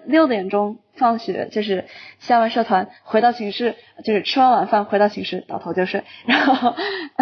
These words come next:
所以说晚上差不多就是十一点半啊，十二点啊，或者是往后就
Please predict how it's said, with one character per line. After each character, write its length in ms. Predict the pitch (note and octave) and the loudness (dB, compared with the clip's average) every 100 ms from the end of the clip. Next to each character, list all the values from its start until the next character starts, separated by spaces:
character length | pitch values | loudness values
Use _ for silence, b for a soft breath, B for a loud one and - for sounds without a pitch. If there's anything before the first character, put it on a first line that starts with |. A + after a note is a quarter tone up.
| C#4+ | 2
所 140 | C#4 C#4+ | 4 2
以 60 | |
说 160 | C4+ C#4 | 4 4
晚 240 | C4+ G#3+ | 4 2
上 140 | A#3+ A#3+ | 2 2
差 140 | C#4 | 4
不 60 | B3 | 2
多 100 | B3 | 0
就 100 | C4 | 0
是 280 | B3+ A#3 - B B B | 2 0 0 B B B
十 200 | - - | -6 2
一 80 | C4+ | 4
点 240 | C#4+ B3 A3+ | 6 4 4
半 100 | C4 | 4
啊， 380 | C4 A#3+ A3+ | 6 4 2
十 160 | A#3 - | 0 2
二 180 | A#3 C#4 | 4 6
点 160 | C4+ | 4
啊， 200 | A#3 A3+ A#3+ | 4 4 0
或 100 | A#3+ | -4
者 80 | |
是 140 | A3+ A#3 | -4 0
往 160 | G3 | -2
后 240 | G#3+ A#3 A3 | 0 -2 -2
就 240 | A3 G#3 | -2 -6